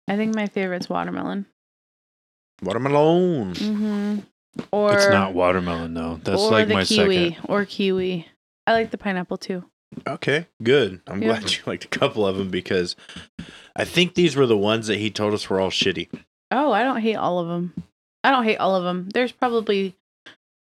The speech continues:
Speaker 2: I'm
Speaker 1: there's
Speaker 2: pretty
Speaker 1: probably
Speaker 2: sure
Speaker 1: four or five I would drink.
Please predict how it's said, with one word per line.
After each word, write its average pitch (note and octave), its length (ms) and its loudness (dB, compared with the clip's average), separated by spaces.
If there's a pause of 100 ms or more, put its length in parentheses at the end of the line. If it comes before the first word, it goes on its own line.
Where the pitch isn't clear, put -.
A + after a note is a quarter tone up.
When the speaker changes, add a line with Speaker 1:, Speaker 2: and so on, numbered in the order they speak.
(440)
Speaker 2:
I'm - 120 -20 (280)
Speaker 1:
there's - 280 4
Speaker 2:
pretty F4+ 60 8
Speaker 1:
probably F4 260 8
Speaker 2:
sure - 20 -6
Speaker 1:
four A#3 320 6
or G3+ 60 2
five G3 280 2
I F3 120 4
would E3+ 120 0
drink. F3 520 -6